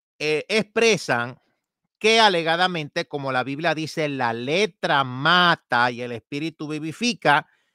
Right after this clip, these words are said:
ellos entienden que lo que decía el apóstol Pablo era que no se estudiara las Sagradas Escrituras. Sin embargo, si yo tuviera que tomar esta,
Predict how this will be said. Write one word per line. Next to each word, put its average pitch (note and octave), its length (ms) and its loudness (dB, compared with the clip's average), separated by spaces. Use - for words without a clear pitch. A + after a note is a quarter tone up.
ellos B3 460 2
entienden G3+ 760 -6
que D#3 140 -8
lo D3 140 -6
que C#3+ 140 -8
decía C#3 280 -6
el G3 60 2
apóstol F#3 480 -6
Pablo G3+ 440 2
era F3+ 200 0
que D#3+ 160 -8
no D#3 140 -4
se F#3 120 -6
estudiara D#3+ 420 -6
las D#3 160 -4
Sagradas C#3 380 -6
Escrituras. B2 600 -12
Sin C#4+ 340 -4
embargo, F#3 560 2
si C#3 160 -12
yo E3 140 -6
tuviera F3 420 -4
que D#3+ 140 -12
tomar D#3 440 -4
esta, D#3 600 -2